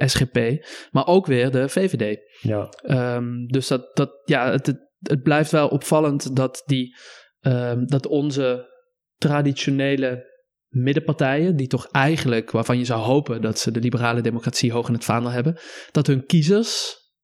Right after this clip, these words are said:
Speaker 1: niet altijd opvattingen hebben die daarmee stroken.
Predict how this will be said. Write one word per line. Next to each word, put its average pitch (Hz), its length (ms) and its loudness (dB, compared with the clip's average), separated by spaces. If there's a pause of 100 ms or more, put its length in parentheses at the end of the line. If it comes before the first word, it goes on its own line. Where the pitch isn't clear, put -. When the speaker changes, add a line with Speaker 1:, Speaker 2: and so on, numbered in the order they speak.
(200)
Speaker 1:
niet 160 260 0
altijd 120 340 0
opvattingen 120 480 -2
hebben 113 220 -2
die 110 120 -2
daarmee 113 460 -2 (360)
stroken. - 640 -2